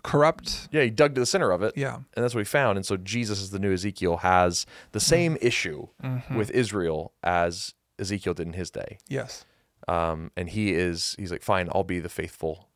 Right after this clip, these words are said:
Speaker 1: I'll be the faithful
Speaker 2: priest." <laughs>
Speaker 1: faithful priest, the faithful
Speaker 2: Faithful
Speaker 1: ruler of Israel.
Speaker 2: elder.
Speaker 1: Yeah.
Speaker 2: Yeah. Fascinating. Okay. Then the new stuff you just said, uh, I hear writing on foreheads.
Speaker 1: Yep.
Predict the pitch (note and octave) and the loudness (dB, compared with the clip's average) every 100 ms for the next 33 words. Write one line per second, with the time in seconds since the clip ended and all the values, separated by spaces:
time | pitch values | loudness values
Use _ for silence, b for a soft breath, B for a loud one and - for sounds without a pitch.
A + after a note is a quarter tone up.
0 | - D#3 D3+ D3 C#3 C#3 C#3 - C3+ - | -6 -4 -2 -4 -4 -6 -6 -6 -6 -6
1 | - D#2+ - - - B2 - - E3+ D3 | -6 -6 -6 -12 -8 -8 -2 2 2 0
2 | - D3 - C#3+ - C#3+ C#3 D3 D#3+ D3+ | -4 -4 -4 -6 -4 -4 -2 -2 0 0
3 | D3 C3+ C3 C3 C3+ - - B2+ - E2 | 0 0 -2 -2 -6 -2 -2 0 0 -2
4 | - A#2 F2+ D#2+ D#2+ A#2 C3+ - - - | -2 -2 0 0 -2 -8 -20 -6 -4 -4
5 | - D#2 D#2+ - D#3 G#2 b b b b | -6 -8 0 4 6 4 b b b b
6 | b _ E3 E3 C#3 _ - D3+ D#3 A#3+ | b _ 2 2 -2 _ -4 0 4 4
7 | - G#2+ F#2 F2+ F2 - F2 F#2 - _ | 6 2 2 -2 0 2 2 0 -6 _
8 | _ - G2+ G2 - A2 D3+ B2+ C3 C3 | _ 2 4 4 4 4 4 8 6 6
9 | A#2 A2 B2+ A#2 B2+ D3 D3 - - C#3+ | 2 0 2 4 4 2 -4 -12 -6 0
10 | E3+ F#3 | 0 0